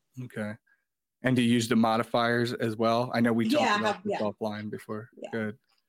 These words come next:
Speaker 1: When you were getting into scalp micropigmentation, uh, from the areola,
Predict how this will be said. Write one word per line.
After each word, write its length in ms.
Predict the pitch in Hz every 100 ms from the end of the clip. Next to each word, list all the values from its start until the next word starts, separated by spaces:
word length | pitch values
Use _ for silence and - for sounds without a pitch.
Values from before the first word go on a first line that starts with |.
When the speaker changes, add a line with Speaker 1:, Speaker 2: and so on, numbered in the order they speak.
| _ _ _ _ _ - -
Speaker 1:
When 140 | 139 160
you 60 |
were 60 | 214
getting 240 | 180 170 147
into 240 | 139 135
scalp 260 | - 131 127
micropigmentation, 1400 | 123 113 110 120 110 110 104 - 107 104 - 107 104 107 _ _ _ _ _ _ _ _ -
uh, 300 | 120 113 107 -
from 360 | - 135 143 139
the 160 | 127
areola, 720 | 117 120 117 113 110 110 110